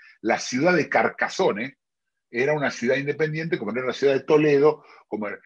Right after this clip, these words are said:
y, y esa, esa forma de armar países que, por ejemplo, en España termina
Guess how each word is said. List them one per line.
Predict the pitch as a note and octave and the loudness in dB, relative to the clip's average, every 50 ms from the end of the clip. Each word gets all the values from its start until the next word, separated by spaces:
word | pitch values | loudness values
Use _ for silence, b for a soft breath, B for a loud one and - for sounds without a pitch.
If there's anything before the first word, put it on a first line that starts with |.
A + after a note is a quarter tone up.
| b b b - | b b b -10
y, | - F3 F3 - - | -8 -8 -8 -10 -10
y | D3+ C#3 D#3 G3+ | -8 -2 2 2
esa, | G#3+ G#3 - - D3+ A#2+ - - - | 2 2 2 0 0 0 0 -2 -6
esa | D3 C#3+ - E3 C#3+ | -4 -2 0 0 0
forma | - F3+ F#3 F3+ D#3+ C#3+ | 2 2 2 2 2 0
de | B2 A2+ | 0 0
armar | G2+ F#2 G2+ A2+ B2+ C#3+ D#3 E3 - | 0 0 -2 0 2 2 2 2 2
países | - D3+ D3+ E3 E3+ - - G#2 - _ | 2 2 2 2 -2 -4 -6 -8 -8 _
que, | - F2+ D2+ - _ _ _ _ _ _ _ _ _ _ | -12 -12 -12 -12 _ _ _ _ _ _ _ _ _ _
por | - D#2 D2 | -12 -12 -10
ejemplo, | D2 - D#3 D#3 C#3+ G#2 E2+ D2 | -6 -2 -2 -2 -2 -4 -10 -10
en | C#2 - | -10 -12
España | - - - C#3 D3 D3 B2+ G#2+ - - | -10 -2 0 0 0 0 -2 -6 -6 -6
termina | - B2 F2+ A2 C3 C3 A2 E2+ D#2+ - | -8 -8 -8 -6 -6 -4 -4 -6 -6 -8